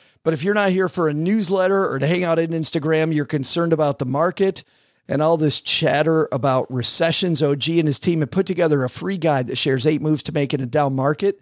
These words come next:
a guide to help you plan more and panic less no matter what the market does. So head over to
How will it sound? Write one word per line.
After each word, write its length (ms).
a 20
guide 200
to 60
help 240
you 120
plan 420
more 220
and 160
panic 340
less 320
no 60
matter 200
what 280
the 60
market 340
does. 260
So 100
head 140
over 220
to 160